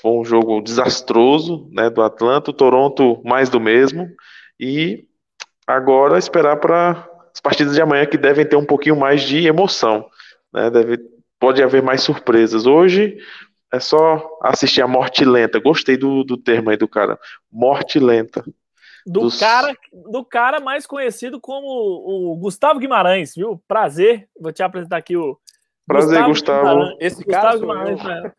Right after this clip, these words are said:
Speaker 2: É, exatamente, pra quem não conhece.
Speaker 1: Gustavo
Speaker 2: Ô, Vinícius.
Speaker 1: Guimarães, que não é o Lopes nem o Demétrio, né? O outro Gustavo.
Speaker 2: Até porque se fosse, não era Guimarães. Ô, Vinícius Mateus,
Speaker 3: Eu sou o
Speaker 2: protocolar
Speaker 3: Gustavo
Speaker 2: outra
Speaker 3: mais
Speaker 2: rodada
Speaker 3: velho.
Speaker 2: da,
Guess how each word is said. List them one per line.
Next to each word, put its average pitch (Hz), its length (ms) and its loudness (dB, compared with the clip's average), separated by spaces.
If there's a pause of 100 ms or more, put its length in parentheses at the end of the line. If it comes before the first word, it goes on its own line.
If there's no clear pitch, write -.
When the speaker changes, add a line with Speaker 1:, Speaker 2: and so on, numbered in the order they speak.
(480)
Speaker 2:
É, 214 320 2
exatamente, 185 600 0
pra 196 120 -2
quem 190 140 -4
não 202 160 -2
conhece. 170 300 -2
Speaker 1:
Gustavo 151 320 4
Speaker 2:
Ô, - 20 4
Vinícius. 160 220 0
Speaker 1:
Guimarães, 143 360 0
que 160 140 -4
não 151 240 2
é 156 460 -4 (100)
o 135 100 2
Lopes 147 460 4
nem 156 160 0
o 180 180 4
Demétrio, 127 480 2
né? 120 160 0
O 127 120 0
outro 127 260 4
Gustavo. 120 420 -6 (760)
Speaker 2:
Até 170 280 -4
porque 185 260 -4
se 190 160 -8
fosse, 190 320 -6
não 220 160 -4
era 196 140 -2
Guimarães. 165 580 -4
Ô, 247 160 4
Vinícius 285 400 -6
Mateus, 294 480 0 (420)
Speaker 3:
Eu 151 140 -8
sou 320 120 0
o 339 60 0
Speaker 2:
protocolar 269 420 2
Speaker 3:
Gustavo 233 40 0
Speaker 2:
outra 233 120 -2
Speaker 3:
mais 214 120 -4
Speaker 2:
rodada 208 360 0
Speaker 3:
velho. 190 60 -16
Speaker 2:
da, 165 220 -8